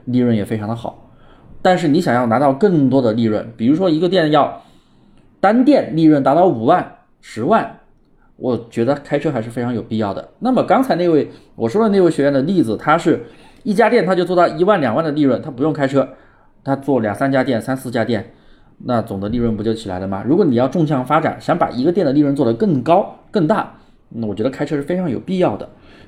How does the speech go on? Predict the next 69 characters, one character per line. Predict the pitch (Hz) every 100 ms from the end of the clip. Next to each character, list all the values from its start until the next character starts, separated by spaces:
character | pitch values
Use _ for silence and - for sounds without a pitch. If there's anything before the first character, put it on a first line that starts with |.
| -
很 | 165
多 | 285
做 | 359
淘 | -
宝 | 220
无 | 151
货 | 151
源 | 143 156
的 |
朋 | 120 123
友 | 113
啊， | 101 -
谈 | 123 147 196
车 | - 214 208
色 | 208 220 139
变， | 151 - 139 104
为 | 165
什 | 139
么 | 110
呢？ | 127 139 - - -
他 | -
觉 | 214
得 | 262
开 | 269 277
车 | 277 285
就 | 277
会 | 226
亏 | 175 - -
钱， | 269 175 - - _ _ _
烧 | - 294 311
的 | 214
钱 | 160 175 - - _ _ _
比 | 120
卖 | 117 139 170
的 |
都 | 135 135
多， | 139 - -
每 | 123 123
天 | 226 233
亏。 | 226 220 - - _ _ _ _ _ _ _
啊， | 113
大 | 117 147
家 | 175
肯 | -
定 | 110
都 | 165
是 | 226
每 | 147
天 | 113 190 - -
在 | 208
那 | 180
个 | 175
啥， | 170 156 - -
抖 | 160
音 | 160 262
里 | 147
面 | 120
看 | - 156
段 | 254 240
子， | 123 110 - _ _ - _ _ _ _ _
什 | 147
么 | 165
“老 | 160 254
板， | 190 -
我 | 147
今 | 202
天 | 220 226
开 | 226 226
车 | 226 226 226 -